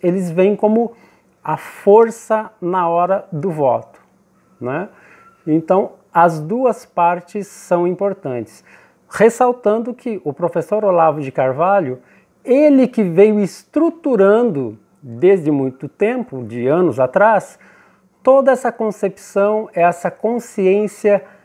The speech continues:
de direita, direita conservadora.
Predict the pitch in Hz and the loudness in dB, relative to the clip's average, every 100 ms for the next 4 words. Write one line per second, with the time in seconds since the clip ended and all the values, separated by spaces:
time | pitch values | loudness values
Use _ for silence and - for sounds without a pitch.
0 | _ - 143 190 240 - _ - 151 240 | _ -12 -4 -2 -2 -6 _ -6 0 2
1 | 240 185 202 175 - 120 113 113 _ 131 | 6 6 6 2 -6 -6 -6 -12 _ -6
2 | 156 156 190 220 196 - 196 - 196 180 | -2 2 0 0 -4 -4 -8 -6 -6 -2
3 | 196 160 139 131 117 113 | -2 -2 -2 -2 -4 -8